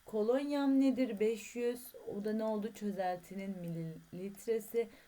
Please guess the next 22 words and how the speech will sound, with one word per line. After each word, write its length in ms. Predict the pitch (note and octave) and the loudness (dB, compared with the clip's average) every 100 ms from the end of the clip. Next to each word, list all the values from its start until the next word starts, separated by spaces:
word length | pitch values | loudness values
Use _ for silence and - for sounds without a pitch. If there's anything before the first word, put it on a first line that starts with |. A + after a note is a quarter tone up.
| - - | -20 -10
Çarpı 520 | - C4 C4 B3+ G#3+ | 0 2 2 0 -2
ne 180 | G#3+ G#3 | -2 -2
diyeceğim? 480 | A#3 G#3 A#3 A#3 A3 - - _ - | -4 -2 0 -2 -4 -12 -20 _ 0
Yüz 380 | A#3+ C#4+ B3 G#3+ | 4 4 2 -4
diyeceğim. 500 | G3+ F3 F3+ F#3+ A3 | -6 -4 -4 -2 0
Buradan 360 | C4+ A#3+ G#3+ | 0 2 0
sıfırlar 560 | G#3 A3 G#3 G3+ F3+ E3 | -2 -8 -6 -4 -2 -4
gidecek. 600 | F3 A3 A#3 A3+ A#3+ - | -4 -6 -4 0 -2 -4
İki 240 | - - | -12 -6
yüz 200 | B3 F#3+ | -4 -4
bölü 220 | F3+ E3+ F3 | -8 -6 -4
beşten 580 | G#3+ G#3 - A3 A3+ G#3 - - - | -4 -6 -2 0 0 -6 -20 -20 -8
kaç 300 | B3 B3 B3 | -4 -2 -4
çıkacak? 580 | - G#3+ G3+ G3 F#3+ G#3+ | -10 -8 -2 -2 -2 -4
Yüzde 800 | A#3+ B3 G3+ F3 G#3+ G#3+ A3 G3+ - _ _ _ _ - - _ | -2 -2 -2 -4 -2 0 -2 -6 -14 _ _ _ _ -20 -20 _
kırklık 800 | - B3+ A3+ A3 G#3+ G#3 G#3+ - | 0 0 0 -4 0 0 0 -4
çıkacak. 440 | - G3+ F3+ C3 - - _ _ _ _ _ _ _ _ _ - - _ _ _ A3 | -10 -8 -6 -6 -8 -14 _ _ _ _ _ _ _ _ _ -18 -18 _ _ _ -10
İkisinde 560 | G#3 G3+ F#3 F3 D#3+ | -10 -10 -10 -8 -6
de 60 | F#3+ | -6
yüzde 360 | F#3 E3 E3+ | -8 -8 -10
kırk 260 | - E3+ - | -8 -12 -14
çıkar. 260 | - - | -14 -12